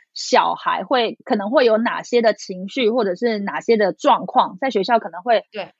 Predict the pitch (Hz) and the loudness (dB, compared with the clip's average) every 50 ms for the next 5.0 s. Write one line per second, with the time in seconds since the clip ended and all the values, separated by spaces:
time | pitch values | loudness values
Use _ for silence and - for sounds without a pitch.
0 | _ _ - 220 214 220 - 226 208 - 208 - - 381 285 254 240 254 247 247 | _ _ 0 2 2 2 0 0 0 0 -2 0 2 4 4 4 4 2 2 2
1 | 247 240 240 - 190 156 165 160 214 359 392 349 320 269 277 254 247 262 - - | 2 -2 -2 -2 -6 -10 -10 -8 -6 -6 -4 -4 -4 -2 -4 -2 -2 -2 -2 -2
2 | 262 262 262 247 233 202 196 196 190 - 233 214 208 220 208 165 160 165 175 151 | -2 -2 -2 -2 -4 -4 -4 -6 -6 -6 -8 -8 -4 -4 -4 -2 -2 -4 -6 -6
3 | - _ _ _ _ - 240 233 233 254 254 226 - - 240 247 240 262 277 269 | -8 _ _ _ _ 0 2 4 4 2 2 0 0 2 2 2 4 4 2 4
4 | 233 226 240 - 415 285 330 294 233 208 - - 381 370 240 - - 208 190 | 2 2 0 0 0 0 0 -2 -2 -6 -6 -2 -2 -2 -2 -2 -4 -4 -4